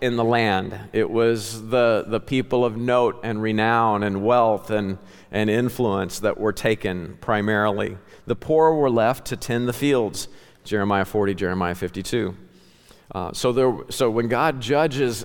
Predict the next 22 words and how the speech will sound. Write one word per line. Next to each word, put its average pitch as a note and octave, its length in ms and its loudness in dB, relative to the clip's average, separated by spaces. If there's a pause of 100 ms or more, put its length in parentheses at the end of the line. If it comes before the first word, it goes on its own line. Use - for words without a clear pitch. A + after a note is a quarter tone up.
this A#2+ 240 -2
future D#3 420 -2
judgment A#2 680 0
that's G#2 160 -6
going A#2+ 340 0
to C#3 60 2
take C3 260 0
place, A2+ 600 0
it's - 100 -10
future C3+ 420 -2
from A#2+ 200 -2
the A2 80 0
point B2+ 340 0
of A2 100 -4
Jeremiah A#2 560 0
four, A#2+ 680 0 (680)
uh, E2+ 240 -8
there A2+ 400 -2
will C#3 200 2
be B2+ 180 -2
men F#2+ 480 0
left G2 400 -2